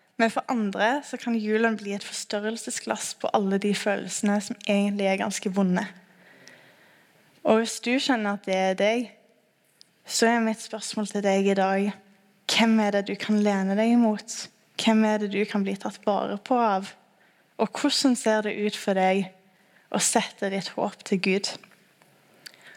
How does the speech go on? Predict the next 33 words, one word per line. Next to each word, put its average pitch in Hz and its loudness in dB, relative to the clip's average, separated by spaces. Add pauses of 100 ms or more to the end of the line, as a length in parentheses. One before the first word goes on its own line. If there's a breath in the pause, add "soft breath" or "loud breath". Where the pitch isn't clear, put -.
(140 loud breath)
Og 240 6
kanskje 262 0
dette 247 -2
ikke 220 0
er 208 -2
deg 208 2
direkte, 214 -2 (180)
men 220 -2
du 220 -2
vet - -6
om 226 0
noen 190 0 (260)
som 208 2
går 202 0
en 202 -4
tung 202 -2
juletid 190 -2
i 196 4
møte. 190 -2 (920 soft breath)
Da 220 6
blir 240 0
spørsmålet 220 -4
mitt 196 -4
til 196 -2
deg, 214 4 (640 soft breath)
hvordan 254 0
kan 226 0
du 202 -2
være 214 2
menigheten 196 -4
som 196 -4
prioriterer 196 -2
enker, 196 -4